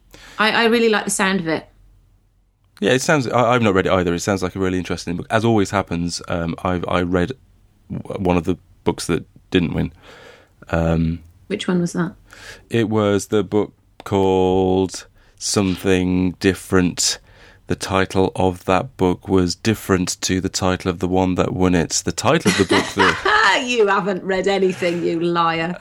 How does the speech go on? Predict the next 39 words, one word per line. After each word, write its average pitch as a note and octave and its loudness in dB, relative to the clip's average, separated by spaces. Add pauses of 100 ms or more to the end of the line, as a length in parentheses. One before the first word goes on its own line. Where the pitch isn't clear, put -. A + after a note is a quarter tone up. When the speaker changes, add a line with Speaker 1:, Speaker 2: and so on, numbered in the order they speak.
Speaker 2:
Uh, - 0
no, A#2+ 4
I B2 4
have. B2 4
I G#2 4
just G2+ -4
can't G2 2
quite, - 0
well, G2 0
can't G2+ 0
remember G2 0
the G2+ 0
name, G#2 4
which F#2+ 0
Speaker 1:
Was C4+ 4
Speaker 2:
is C4+ 2
Speaker 1:
it - -6
Ali, A3+ 2
um, G3+ 2
Smith's B3 -4
book? - -8
Speaker 2:
No, A#2+ 2
but G2 0
I G2 2
really G#2 2
like G#2 0
Ali F2+ 0
Smith, E2+ -6
and F2+ -2
I F#2 0
do G2 0
plan F#2+ -2
Speaker 1:
Oh, F#2+ 2
Speaker 2:
on F#2 2
Speaker 1:
that's F#2+ 2
Speaker 2:
reading F#2 0
Speaker 1:
what F#2 4
I F2 4
Speaker 2:
that. - -6